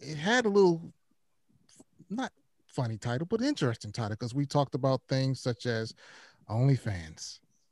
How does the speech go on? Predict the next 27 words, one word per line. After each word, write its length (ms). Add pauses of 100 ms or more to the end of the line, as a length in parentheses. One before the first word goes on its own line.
(340)
and 320
wap. 340 (800)
I 140
said, 200
"Who 220
better 300
to 100
talk 320
more 360
about 480
this 260
episode 640
than 240 (260)
Queen 240
Esther?" 520 (160)
<laughs> 180
And 120
so 220
now 500
I 280
think 120 (240)
I 140
had 160
to 160
ask, 280 (420)
Queen 340
Esther, 320